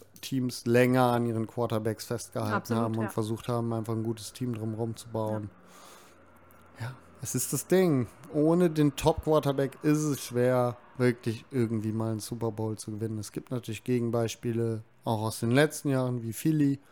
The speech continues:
Speaker 1: Und immerhin sind die Rams und die Forty-niners sehr nah dran gewesen. Und das sind ja,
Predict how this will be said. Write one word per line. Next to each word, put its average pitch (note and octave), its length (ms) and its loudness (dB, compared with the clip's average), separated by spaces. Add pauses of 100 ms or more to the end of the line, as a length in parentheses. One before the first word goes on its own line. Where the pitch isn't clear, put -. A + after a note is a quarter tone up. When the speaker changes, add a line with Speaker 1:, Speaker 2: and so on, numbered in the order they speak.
(1160)
Speaker 1:
Und B2 240 2
immerhin C#3 480 6
sind C#3 200 2
die C#3+ 120 6
Rams D3+ 840 6 (240)
und D3+ 360 6
die F3 120 2
Forty-niners C3+ 920 4
sehr C3+ 320 8
nah F#3 200 4
dran D3 340 4
gewesen. C#3+ 680 2 (600)
Und A2 540 2 (220)
das A2 260 -4
sind G#2 120 -2
ja, A2 200 0